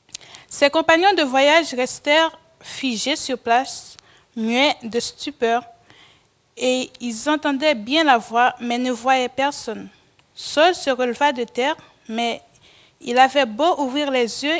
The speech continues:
il ne voyait plus. Il fallait le prendre par la main pour le conduire à Damas. Il resta aveugle pendant trois jours et ne mangea ni ne but. Or, à Damas, vivait un disciple nommé Ananias.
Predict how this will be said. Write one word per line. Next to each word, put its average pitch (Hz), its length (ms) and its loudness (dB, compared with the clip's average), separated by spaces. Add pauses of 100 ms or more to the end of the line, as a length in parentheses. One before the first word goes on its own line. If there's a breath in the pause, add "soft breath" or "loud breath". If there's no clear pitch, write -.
il 254 120 -6
ne 240 100 -4
voyait 247 380 0
plus. - 460 -16 (720 soft breath)
Il 240 120 -4
fallait 277 300 6
le 277 140 2
prendre 277 440 -2
par 247 220 2
la 233 140 4
main 247 240 -2
pour 254 160 -6
le 240 120 -2
conduire 247 500 -6
à 226 140 -2
Damas. 226 600 -4 (1080 soft breath)
Il 233 140 -4
resta 339 400 4
aveugle 269 560 0
pendant 240 280 -6
trois 285 300 0
jours 247 340 -6 (200)
et 240 100 -2
ne 240 140 -4
mangea 254 420 0
ni 247 240 -4
ne 254 160 -2
but. - 240 -14 (640 loud breath)
Or, 320 440 4
à 233 140 0
Damas, 269 600 -4 (640 soft breath)
vivait 262 420 4
un 277 120 0
disciple 269 540 -2
nommé 240 480 -2
Ananias. 240 800 -2